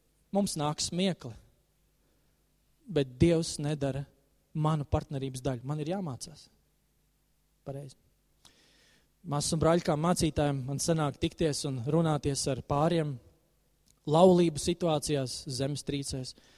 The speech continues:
Arī mums laulībā ir bijušas zemestrīces, un tas nozīmē, kad, eh,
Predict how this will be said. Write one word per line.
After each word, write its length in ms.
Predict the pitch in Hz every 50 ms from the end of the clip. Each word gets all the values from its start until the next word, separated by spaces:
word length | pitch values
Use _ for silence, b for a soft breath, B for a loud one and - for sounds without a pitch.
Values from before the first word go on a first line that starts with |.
| b b b b b b b -
Arī 100 | 147 139 135 135
mums 240 | 156 175 175 - -
laulībā 520 | 151 151 165 170 170 156 147 139 135 135 139
ir 60 | 131 135
bijušas 360 | 147 143 131 120 123 117 113
zemestrīces, 720 | 139 143 151 139 - - 139 139 135 139 - - - - 175
un 140 | 156 135 - -
tas 160 | - 190 - -
nozīmē, 540 | 190 190 185 143 139 151 143 143 139 135 123
kad, 220 | - 143 131 123 135
eh, 200 | 131 131 131